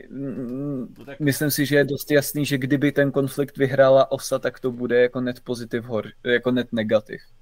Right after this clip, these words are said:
Speaker 2: Jo, já si myslím, že to jasný není teda, podle mě. Že prostě to je, to je strašně těžký kalkul, který... Jako
Speaker 1: Ale
Speaker 2: ne-
Speaker 1: to máš, to máš jako Sovětský svaz po celém světě, kdyby to vyhrála osa. Nejenom v půlce Evropy.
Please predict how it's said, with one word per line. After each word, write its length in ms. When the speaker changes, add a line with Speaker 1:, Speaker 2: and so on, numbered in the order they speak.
Speaker 2:
Jo, 80
já 120
si 120
myslím, 180
že 100
to 60
jasný 260
není 280
teda, 200
podle 240
mě. 180
Že 120
prostě 320
to 80
je, 140
to 60
je 60
strašně 340
těžký 260
kalkul, 360
který... 360
Jako 200
Speaker 1:
Ale 100
Speaker 2:
ne- 60
Speaker 1:
to 100
máš, 180
to 60
máš 220
jako 160
Sovětský 480
svaz 260
po 140
celém 260
světě, 400
kdyby 260
to 120
vyhrála 480
osa. 380
Nejenom 400
v 80
půlce 340
Evropy. 540